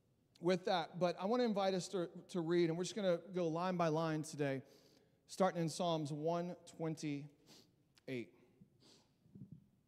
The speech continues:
Verse one, he says, "Blessed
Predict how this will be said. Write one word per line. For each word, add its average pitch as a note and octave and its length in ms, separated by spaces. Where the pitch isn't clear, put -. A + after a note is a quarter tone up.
Verse A#3 240
one, D#3 340
he G#3 100
says, G#3+ 300
"Blessed A3+ 800